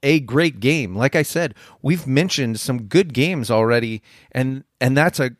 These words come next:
a fantastic game. Now, a lot of people have come out this year and, and reviewed it and said, "Ooh, you know, this isn't fun to play because it's, it's so tight and you're eking out stuff, and if you make a wrong move,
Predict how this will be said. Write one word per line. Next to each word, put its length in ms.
a 140
fantastic 640
game. 260
Now, 260
a 60
lot 320
of 80
people 300
have 120
come 160
out 180
this 220
year 200
and, 300
and 340
reviewed 360
it 60
and 100
said, 240
"Ooh, 260
you 140
know, 80
this 200
isn't 200
fun 280
to 60
play 480
because 280
it's, 320
it's 160
so 220
tight 440
and 160
you're 200
eking 440
out 260
stuff, 360
and 120
if 160
you 280
make 240
a 40
wrong 340
move, 480